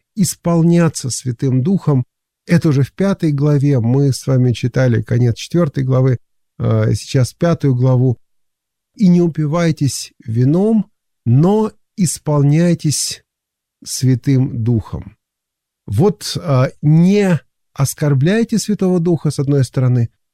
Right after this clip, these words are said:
с другой стороны, исполняйтесь Святым Духом». Вот такие два повеления. Нигде не сказано, чтобы мы возрождались. «Возрождайтесь Святым Духом». Нигде не сказано, что мы воскресали. «Воскресайте Святым Духом».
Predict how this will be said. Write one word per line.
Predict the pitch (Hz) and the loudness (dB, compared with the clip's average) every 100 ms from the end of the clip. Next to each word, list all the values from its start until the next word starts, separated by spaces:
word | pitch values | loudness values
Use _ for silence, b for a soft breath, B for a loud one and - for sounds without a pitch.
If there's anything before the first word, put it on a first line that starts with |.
| _ | _
с | - 71 | -8 -2
другой | 95 120 202 190 | 0 2 2 0
стороны, | - 165 156 151 | 0 0 0 0
исполняйтесь | 165 - - 147 151 160 147 - 117 - | 0 -2 -2 0 2 4 2 0 -6 -6
Святым | - - 110 113 107 | -10 -6 -4 -2 -2
Духом». | 104 85 - | -4 -6 -6
Вот | 170 | -2
такие | 226 - 214 | -2 2 2
два | 127 190 | 4 2
повеления. | 180 170 160 127 - - _ _ _ _ _ - | 0 0 2 0 -2 -10 _ _ _ _ _ -2
Нигде | 117 143 240 | 0 2 2
не | 247 | 2
сказано, | - - 196 175 165 131 107 _ _ | 0 -2 0 2 2 2 0 _ _
чтобы | - - 98 92 | -20 -10 -6 -2
мы | 127 180 147 - _ | 0 2 0 -2 _
возрождались. | - 95 135 123 139 123 117 127 104 82 - - _ _ _ - | -8 0 2 2 2 2 2 2 0 -2 -8 -18 _ _ _ -6
«Возрождайтесь | 98 107 110 107 170 190 - 170 - - | -2 0 0 0 0 0 0 -2 -4 -10
Святым | 113 139 127 - 143 123 | -10 -6 -4 -2 0 0
Духом». | 113 135 - 76 82 | 2 0 -2 -10 -8
Нигде | 90 131 214 | -4 -2 0
не | 220 | -2
сказано, | - 214 196 | -2 -2 0
что | 170 - | -2 2
мы | 180 185 | 2 2
воскресали. | 180 - 175 - 151 151 98 80 - _ _ - | 0 0 -2 -2 0 0 0 -2 -10 _ _ -12
«Воскресайте | - 110 - 131 - 180 190 165 139 | -4 -4 0 0 0 0 0 0 -2
Святым | - 110 - 78 | -4 -6 -4 -4
Духом». | 76 73 - - | -6 -8 -14 -18